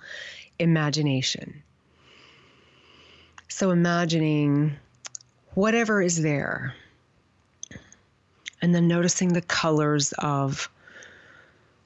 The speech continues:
what is there. Maybe there's water, maybe there are trees, maybe there are rocks.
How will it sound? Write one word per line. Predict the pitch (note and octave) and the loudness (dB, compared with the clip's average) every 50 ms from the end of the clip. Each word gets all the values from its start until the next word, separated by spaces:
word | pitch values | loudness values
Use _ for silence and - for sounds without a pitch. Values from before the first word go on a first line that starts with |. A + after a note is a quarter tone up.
| _ - | _ -4
what | - D#3+ D3+ | -2 0 0
is | D3 C#3+ C3+ | 2 0 0
there. | - - D3 C3+ C3 | 0 0 0 2 2
Maybe | C3 C3+ C3+ C3+ D3 | 2 2 2 2 2
there's | C#3+ D#3+ D#3+ D#3 - - | 2 2 0 0 0 0
water, | D#3 C#3+ C3+ C3 B2+ - - | 0 0 0 0 -2 -2 -2
maybe | C3+ C#3 C#3+ C#3+ D3+ D3+ | 0 0 0 2 2 2
there | D3+ D#3 D3+ | 2 2 0
are | D#3 D3+ | 0 -2
trees, | - - - D#3 C#3 C3+ B2+ B2+ C3+ - - - | -4 -4 -2 0 0 0 0 0 -2 -2 -2 0
maybe | D3 D3 D3 D3+ | 2 2 2 2
there | C#3+ D3+ D3 C#3+ | 2 0 0 0
are | C#3+ C#3 | -2 -2
rocks. | - - - - - - - - - - - - - | -2 -4 -4 -4 -4 -6 -8 -8 -8 -8 -8 -8 -12